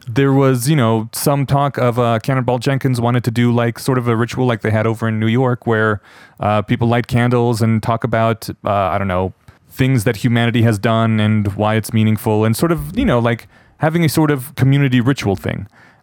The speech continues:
Speaker 2: And the person who was hosting the party said, "I am not comfortable having any sort of mystic-, mysticism like that in my house," because they had come from a,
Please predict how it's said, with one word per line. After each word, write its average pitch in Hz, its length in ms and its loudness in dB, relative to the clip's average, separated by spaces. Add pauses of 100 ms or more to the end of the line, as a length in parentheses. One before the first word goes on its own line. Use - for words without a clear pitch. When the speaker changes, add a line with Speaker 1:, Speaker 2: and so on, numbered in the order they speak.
(140)
Speaker 2:
And 120 340 2
the 117 80 0
person 139 520 2
who 123 120 4
was 120 160 2
hosting 127 420 0
the 110 80 0
party 110 380 0
said, 113 480 0
"I 107 200 0 (340)
am 107 240 0
not 110 180 0
comfortable 117 360 -4
having 110 280 0
any 117 180 0
sort 113 240 -2
of 110 320 0 (400)
mystic-, 110 540 0
mysticism 113 480 2
like 104 140 2
that 104 140 0
in 104 40 -4
my 107 100 0
house," - 280 0
because 98 340 -2
they 107 140 0
had 110 180 0
come 110 280 -2
from 104 360 -2
a, 101 400 0